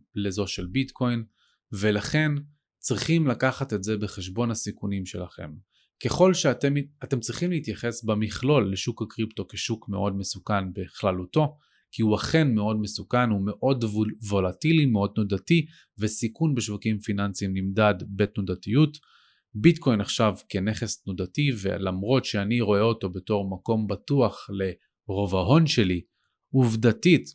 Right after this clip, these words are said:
הוא מאוד מאוד תנודתית ומאוד מוסק-, מסוכן במונחים פיננסיים. ולכן כשאם אנחנו מסתכלים על ביטקוין בתור הנכס הבטוח של התעשייה, ככל שאנחנו יורדים בביטקוין למטה, אנחנו צריכים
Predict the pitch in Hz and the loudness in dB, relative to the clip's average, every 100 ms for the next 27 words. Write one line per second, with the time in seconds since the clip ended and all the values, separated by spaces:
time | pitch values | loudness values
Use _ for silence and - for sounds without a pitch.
0 | _ _ _ 131 135 107 98 113 104 95 | _ _ _ 4 6 6 6 6 4 0
1 | 98 - 98 92 - 147 117 101 98 107 | -2 -2 -6 -6 0 0 2 0 2 0
2 | 107 101 101 - 123 113 104 104 - 120 | 0 -4 -4 -2 -2 0 -2 -2 0 2
3 | 110 95 98 - 98 92 92 127 165 - | 2 2 0 -2 -6 -6 0 2 2 0
4 | - - _ - _ _ - 110 117 175 | -8 -14 _ -20 _ _ -2 0 2 2
5 | 175 160 - 113 113 147 160 151 - - | 2 0 -2 0 2 0 0 -2 -2 -6
6 | - 120 107 95 135 139 123 98 95 98 | -4 -2 -2 0 -2 -2 -2 -2 -2 -2
7 | 95 107 - 120 107 98 - 143 - - | 0 -2 -4 -2 -2 -4 0 0 0 -2
8 | 95 - 95 95 - 156 165 160 _ _ | -6 -6 -6 -4 -2 -2 -2 -8 _ _
9 | _ - - 170 165 156 135 131 120 113 | _ -10 0 2 4 2 2 2 2 2
10 | 117 107 104 110 - 95 98 123 117 110 | 2 0 0 -2 -2 -2 0 0 0 -2
11 | 104 - - - - 127 | -2 -6 -12 -8 -4 -2